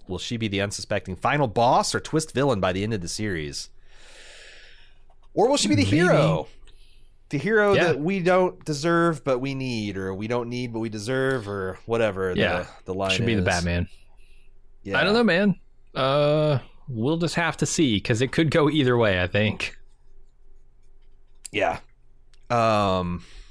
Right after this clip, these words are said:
Speaker 1: Melanie says, "I'm a forensic D N A analyst in New York City, so I figured I'd offer some clarity on how stupid Jeff and Shauna really are. The short answer is very,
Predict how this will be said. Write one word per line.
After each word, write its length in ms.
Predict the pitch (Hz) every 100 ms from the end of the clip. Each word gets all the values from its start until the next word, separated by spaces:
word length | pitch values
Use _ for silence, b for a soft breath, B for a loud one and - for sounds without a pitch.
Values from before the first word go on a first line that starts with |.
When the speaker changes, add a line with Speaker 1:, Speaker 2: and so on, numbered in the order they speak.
| B B - - - -
Speaker 1:
Melanie 560 | 110 202 226 127 98
says, 840 | 90 104 95 92 92 98 147 190 -
"I'm 240 | 110 143 160
a 40 |
forensic 480 | - 131 160 175 110
D 160 | 123
N 60 | 139
A 240 | 139 120
analyst 320 | 117 127 135 101
in 120 | 92
New 60 |
York 220 | 113 123 -
City, 280 | 160 147
so 140 | 85 95
I 80 | 85
figured 260 | 107 107
I'd 80 | 104
offer 260 | 92 104 107
some 180 | 92
clarity 360 | 85 101 110 113
on 60 | 101
how 140 | 98
stupid 680 | - - 233 - 110 98 110 b b b b
Jeff 240 | - 123 -
and 100 | 98
Shauna 380 | 127 120 92 80
really 280 | 107 98 92
are. 340 | 110 73 65 b b b b -
The 80 |
short 200 | - 175
answer 240 | 156 147 156
is 100 | 110
very, 440 | 156 185 92 110